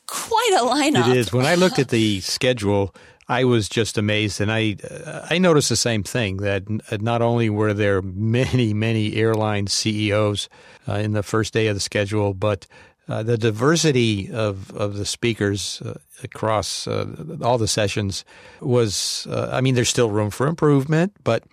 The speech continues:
Speaker 2: it really surprised me how, uh, uh, how diverse the group was. And of course, there's always, uh, some awards at this event, the Apex Passenger Choice Awards are one of my favorites, but there's lots of other awards as well.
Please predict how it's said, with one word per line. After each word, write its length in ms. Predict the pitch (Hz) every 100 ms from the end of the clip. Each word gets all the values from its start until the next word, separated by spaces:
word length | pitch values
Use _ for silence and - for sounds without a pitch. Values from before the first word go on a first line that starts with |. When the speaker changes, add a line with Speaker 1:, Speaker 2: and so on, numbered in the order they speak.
| _ -
Speaker 2:
it 180 | 120 117
really 280 | 139 127
surprised 520 | 101 104 - 120 147 101
me 160 | 85
how, 400 | 76 107 101 101
uh, 180 | 98 101 110 _
uh, 220 | 120 110
how 180 | 110 110
diverse 520 | 107 101 98 107 -
the 200 | - 107
group 340 | 98 107 107 -
was. 380 | 98 101 95 - _ _ - - - _ _
And 120 | 139
of 60 | 143
course, 200 | 156 143
there's 140 | 135
always, 640 | 147 180 131 - - - 147
uh, 460 | 135 127 123 120
some 200 | 127 131
awards 760 | 117 107 117 156 131 92 - - 214
at 260 | 110 101 - _ - -
this 180 | 107 -
event, 300 | 95 95 98
the 540 | 98 92 92 - 262 -
Apex 420 | 113 107 110 104 -
Passenger 640 | - 110 104 104 104 95
Choice 360 | - 117 110
Awards 460 | 107 101 95 85 -
are 200 | 87 80 - _ -
one 140 | 104
of 60 | 101
my 160 | 101
favorites, 480 | 107 98 87 107 -
but 160 | - 104
there's 180 | 117 139
lots 160 | 160
of 80 | 107
other 220 | 127 143
awards 420 | 92 90 87 82
as 120 | 85 90
well. 360 | 110 - -